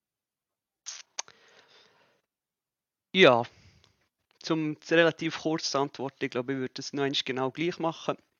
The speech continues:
Ich habe internationale Beziehungen studiert, also dort ist ein bisschen alles dabei gewesen. Also es ist eigentlich ein cooles Generalistenstudium gewesen, wo man eigentlich dann auch die Freiheiten gelassen hat, mich dann auch ein bisschen können zu spezialisieren und gleichzeitig auch ein bisschen alles gesehen zu haben.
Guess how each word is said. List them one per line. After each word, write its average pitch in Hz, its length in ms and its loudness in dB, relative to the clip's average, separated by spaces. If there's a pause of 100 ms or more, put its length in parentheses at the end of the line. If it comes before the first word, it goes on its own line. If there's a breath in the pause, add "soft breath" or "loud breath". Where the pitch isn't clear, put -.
(540)
Ich 156 80 -6
habe 135 120 4
internationale 135 640 0
Beziehungen 156 440 -2
studiert, 160 420 -4
also - 160 -4
dort - 240 -10
ist - 100 -4
ein 139 40 -4
bisschen 131 200 -2
alles 135 360 0
dabei 156 220 -8
gewesen. - 240 -6
Also 139 180 -8
es - 120 -10
ist - 120 -4
eigentlich 131 180 -4
ein - 140 -8
cooles 139 400 -8
Generalistenstudium 135 1040 -2
gewesen, - 180 -4
wo 127 80 -4
man 127 140 -2
eigentlich 139 160 -4
dann 131 160 -4
auch 131 180 -2
die - 80 -16
Freiheiten 131 500 -4
gelassen 123 280 2
hat, 123 160 -4
mich 131 160 -4
dann 127 160 -2
auch 120 60 2
ein - 20 2
bisschen 143 180 -6
können 123 280 -4
zu - 60 -10
spezialisieren 131 840 -2 (720 loud breath)
und 139 120 -14
gleichzeitig 139 580 -6
auch 135 120 4
ein - 40 -14
bisschen 123 140 4
alles 135 280 2
gesehen 123 280 0
zu - 140 -10
haben. - 120 -14